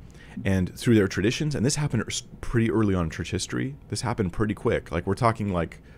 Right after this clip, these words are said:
not even a hundred years after Jesus, they, they, they seem to be making people wait to be baptized. Whereas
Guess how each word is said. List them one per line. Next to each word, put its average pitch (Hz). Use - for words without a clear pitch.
not 104
even 123
a 101
hundred 107
years 92
after 95
Jesus, 98
they, 92
they, 92
they 95
seem 104
to 98
be 90
making 110
people 113
wait 90
to 101
be 92
baptized. -
Whereas 98